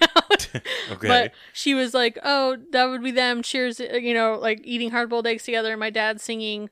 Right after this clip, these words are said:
Speaker 1: "Frosty the Snowman" because he wants us to stop for a Frosty at Wendy's and stuff like that. So she definitely,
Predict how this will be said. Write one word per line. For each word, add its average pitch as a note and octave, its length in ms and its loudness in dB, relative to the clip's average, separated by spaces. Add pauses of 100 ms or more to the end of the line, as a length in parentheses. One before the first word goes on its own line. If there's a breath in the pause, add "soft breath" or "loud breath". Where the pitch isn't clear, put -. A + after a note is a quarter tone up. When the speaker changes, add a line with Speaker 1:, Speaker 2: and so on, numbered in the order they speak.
(120)
Speaker 1:
"Frosty A3+ 440 0
the G#3+ 80 -4
Snowman" G#3+ 440 -6
because G#3 260 -8
he A3 80 -8
wants G3+ 240 -4
us G#3 160 -6
to G#3+ 60 -10
stop - 280 -4
for G#3 140 -6
a G3 40 -8
Frosty F#3+ 680 -4 (460)
at G3+ 160 -2
Wendy's G#3 500 -6
and G#3 80 -10
stuff G3+ 140 -8
like G#3 140 -8
that. - 100 -10 (180 loud breath)
So C4+ 140 2
she C4+ 160 2
definitely, C4+ 640 2